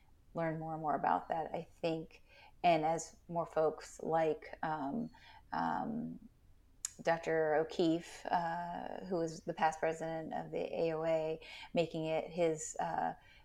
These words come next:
uh, goal during his, uh, presidency to address racial disparities,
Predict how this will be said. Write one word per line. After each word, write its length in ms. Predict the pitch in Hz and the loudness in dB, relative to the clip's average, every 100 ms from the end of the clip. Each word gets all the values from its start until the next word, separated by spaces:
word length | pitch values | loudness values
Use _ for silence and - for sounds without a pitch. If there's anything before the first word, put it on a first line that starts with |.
| - | 0
uh, 400 | 160 156 143 147 156 160 | 0 2 0 -2 -6 4
goal 460 | 180 175 160 156 156 | 8 10 8 2 0
during 220 | 160 160 | -2 -2
his, 400 | 170 165 160 - | -2 -2 -4 -2
uh, 300 | - 170 - - | -2 0 -2 0
presidency 720 | 175 160 156 - - 160 156 - - - | 0 0 -4 -4 -2 0 -2 -6 -20 -10
to 640 | - 185 170 165 170 170 170 - - - - | -2 2 2 0 -4 -6 -10 -16 -20 -8 -2
address 460 | 170 220 220 - | 6 8 8 4
racial 260 | 135 107 - | 0 0 -2
disparities, 920 | - - - 90 - 92 - 185 - | -6 -4 0 0 0 0 -2 -4 -4